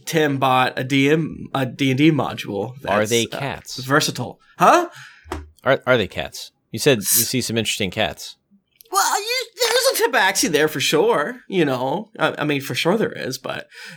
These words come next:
Speaker 1: no, uh, interesting folks, people.
Speaker 2: Hmm.
Speaker 1: Humanoids. Uh, but yeah, so then you're kinda just put, um, uh,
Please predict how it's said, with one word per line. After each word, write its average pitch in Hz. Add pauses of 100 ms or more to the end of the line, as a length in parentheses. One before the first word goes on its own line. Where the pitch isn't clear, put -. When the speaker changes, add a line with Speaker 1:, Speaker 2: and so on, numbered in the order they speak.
Speaker 1:
no, 170
uh, -
interesting 208
folks, - (320)
people. 123
Speaker 2:
Hmm. 90 (680)
Speaker 1:
Humanoids. - (680)
Uh, 160
but 220
yeah, 254
so 180
then 196
you're 190
kinda 180
just 170
put, 175 (100)
um, 139 (360)
uh, 139